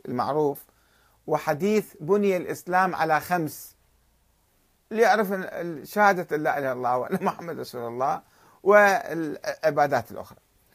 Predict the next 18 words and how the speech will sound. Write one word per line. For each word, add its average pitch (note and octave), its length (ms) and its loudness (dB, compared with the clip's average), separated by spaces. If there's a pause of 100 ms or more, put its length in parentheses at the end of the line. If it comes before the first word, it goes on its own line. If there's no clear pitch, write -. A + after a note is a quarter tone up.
(640)
آه، C3+ 520 0
آه، A#2+ 420 -4
وأن A3+ 320 2
الإسلام A3 640 0
ليس A3 320 0
أكثر G#3 360 -4
من F#3 200 -6
كلمات D#3+ 580 -4 (560)
وأحكام D#3 840 -4
يسيرة E3 720 -4 (340)
يفهمها A3 680 0
أي C4+ 240 0
أعرابي D3 760 -2
أو G#3+ 120 8
مسلم، F3+ 460 -2 (880)
وهي F3 360 4
من E3 160 -2
السهل A3 520 -2